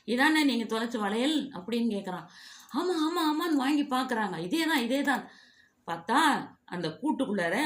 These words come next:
அவ்வளோ சாமான் வச்சுக்குது அந்த காகன். காகினிக்காக கொண்டு போய் பளபளன்னுட்டு இருக்குன்னு சொல்லிட்டு, என்னென்ன பளபளன்னு இருக்கோ எல்லாத்தையும் கொண்டு போய் உள்ளார சேர்த்து வச்சிருக்கு.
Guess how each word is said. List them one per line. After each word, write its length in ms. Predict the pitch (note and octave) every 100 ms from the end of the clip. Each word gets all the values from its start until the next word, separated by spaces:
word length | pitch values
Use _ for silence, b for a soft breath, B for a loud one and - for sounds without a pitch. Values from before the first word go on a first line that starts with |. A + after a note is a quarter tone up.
| B3
அவ்வளோ 580 | E3+ F3 A#3 C4 A3 G#3
சாமான் 420 | F#3 F3+ C4 C#4+
வச்சுக்குது 360 | C4+ C#4 B3+ C4
அந்த 280 | A#3+ A3+ A#3+ E4 F#4 b b b _ -
காகன். 440 | G#3 A3+ A#3 - - _ _
காகினிக்காக 760 | G3+ A3 B3 A3 - G3+ A#3+ B3
கொண்டு 260 | A3+ A3+
போய் 160 | G3 G3+
பளபளன்னுட்டு 800 | A#3 G#3 F#3 G3 G#3 A#3 A#3 A3+
இருக்குன்னு 380 | G#3+ A3 A3 G3+
சொல்லிட்டு, 480 | F#3+ G3 G3+ E3+ F3+ G3+ G#3+ G#3+ B B B B B B B -
என்னென்ன 560 | D#3+ D#3+ A3 B3+ B3 A3
பளபளன்னு 640 | - F#3 F#3+ A3+ C4+ C4
இருக்கோ 220 | G#3 - D4
எல்லாத்தையும் 440 | G3 G3+ B3 B3+ C4
கொண்டு 160 | G#3+
போய் 100 | A#3
உள்ளார 160 | G3 G#3
சேர்த்து 320 | G3+ G3 E3
வச்சிருக்கு. 300 | D#3 - _